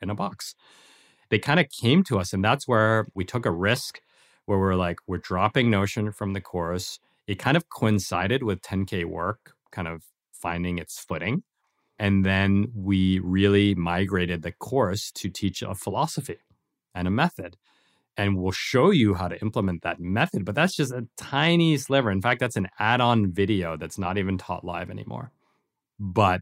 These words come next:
that is the stuff that moves the needle. That is the ten K work, understanding those frameworks, getting those questions, being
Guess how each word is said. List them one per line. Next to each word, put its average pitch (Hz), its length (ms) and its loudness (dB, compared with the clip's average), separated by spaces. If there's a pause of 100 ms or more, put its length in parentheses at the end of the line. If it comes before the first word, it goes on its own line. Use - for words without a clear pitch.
that 104 640 2
is 98 220 -2
the 92 100 -8
stuff - 440 -6
that 85 160 -8
moves 90 280 -4
the 85 80 -12
needle. 85 460 -4
That 104 340 2
is 101 180 -6
the 90 100 -8
ten 90 240 -8
K 87 120 -12
work, 85 240 -8
understanding 98 600 -2
those 85 160 -10
frameworks, 82 560 -8
getting 104 260 -2
those 95 220 -6
questions, 87 800 -8 (420)
being 113 300 4